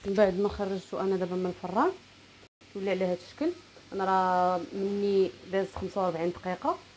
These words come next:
عريت عليه وخليته تحمر شويه. دابا غناخذ هذيك المريقه، غادي نديرها بحال هكا هنايا في واحد ال-، الكاسرونه، وغادي نشعل عليها شويه في البوطه حتى تختار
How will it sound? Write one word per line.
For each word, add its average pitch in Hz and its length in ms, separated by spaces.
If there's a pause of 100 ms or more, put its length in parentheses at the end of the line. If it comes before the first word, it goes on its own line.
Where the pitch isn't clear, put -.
(160)
عريت 196 360
عليه 262 200
وخليته 240 400
تحمر 202 400
شويه. 156 360 (340)
دابا 175 140
غناخذ 226 420
هذيك 208 180
المريقه، 190 500 (600)
غادي 196 220
نديرها 185 280
بحال 185 220
هكا 185 240
هنايا 180 320
في 175 60 (100)
واحد 175 180 (100)
ال-، 170 140
الكاسرونه، 175 800 (4000)
وغادي 190 260
نشعل 190 300
عليها 196 220
شويه 196 260
في 190 100
البوطه 180 360
حتى 247 180
تختار 269 480